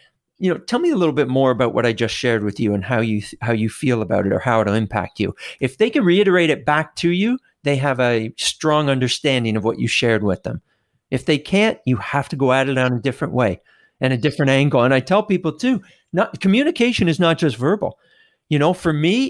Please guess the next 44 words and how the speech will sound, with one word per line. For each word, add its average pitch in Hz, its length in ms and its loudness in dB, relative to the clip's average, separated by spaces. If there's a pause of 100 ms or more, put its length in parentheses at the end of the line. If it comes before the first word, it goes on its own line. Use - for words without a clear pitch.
if 156 120 -4
I 180 120 0
didn't 240 160 -6
have 190 120 -4
a 156 60 -2
large 147 260 -2
whiteboard 180 560 0
in 156 100 0
all 135 160 2
the 156 120 2
offices 180 580 0
that 147 120 0
I've 135 100 -4
ever 147 180 0
worked 143 320 -2
in, 190 120 0
including 151 340 0
my 113 120 0
home 160 280 0
office, 196 380 0
it'd 135 120 -6
be 175 100 0
like 151 220 0
taking 160 280 -4
away 151 180 0
my 127 160 -2
hands. 120 440 -4 (420)
I - 160 0
need 185 400 2
to 190 60 0
be 170 120 2
able 160 220 0
to 147 100 2
visualize 139 800 0
and 123 100 -4
draw 139 280 2
pictures. 180 640 -2 (240)
People 175 400 0
learn 175 440 2 (200)
and 151 140 -4
communicate 160 680 0
in 143 120 0
different 143 360 -2
ways. 151 400 2